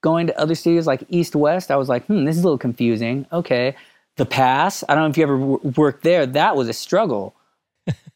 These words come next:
Speaker 1: It's
Speaker 2: I
Speaker 1: like
Speaker 2: have
Speaker 1: you
Speaker 2: not.
Speaker 1: s-, you turn up, you turn it up, and all of a sudden the bass disappears. <laughs> And,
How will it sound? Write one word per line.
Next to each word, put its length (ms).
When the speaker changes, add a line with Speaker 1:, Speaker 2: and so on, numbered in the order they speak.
Speaker 1:
It's 260
Speaker 2:
I 80
Speaker 1:
like 80
Speaker 2:
have 120
Speaker 1:
you 60
Speaker 2:
not. 80
Speaker 1:
s-, 140
you 200
turn 280
up, 220
you 100
turn 280
it 100
up, 240
and 100
all 80
of 40
a 20
sudden 120
the 100
bass 220
disappears. 760
<laughs> 80
And, 400